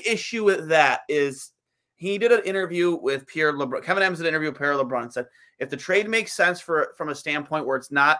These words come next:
it's a hockey trade. It's a trade that makes us better in the future. It's a trade that,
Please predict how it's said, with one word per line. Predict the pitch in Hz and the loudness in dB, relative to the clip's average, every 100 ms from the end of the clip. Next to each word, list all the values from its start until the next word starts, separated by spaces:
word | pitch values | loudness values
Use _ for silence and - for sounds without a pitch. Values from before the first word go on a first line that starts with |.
| - | -4
it's | 131 | -6
a | 139 | -4
hockey | 123 147 147 127 | 0 0 0 -4
trade. | - 110 - - _ _ _ _ - | -16 -14 -16 -16 _ _ _ _ -12
It's | 131 | -10
a | |
trade | 135 160 160 165 | -4 0 2 2
that | 156 | 0
makes | 160 | -4
us | 143 | -4
better | 151 151 | 0 2
in | 151 | 0
the | 147 | -4
future. | 139 135 123 95 | -10 -14 -12 -14
It's | - | -14
a | 131 | -10
trade | 151 147 147 | -4 -2 0
that, | 143 139 | 2 4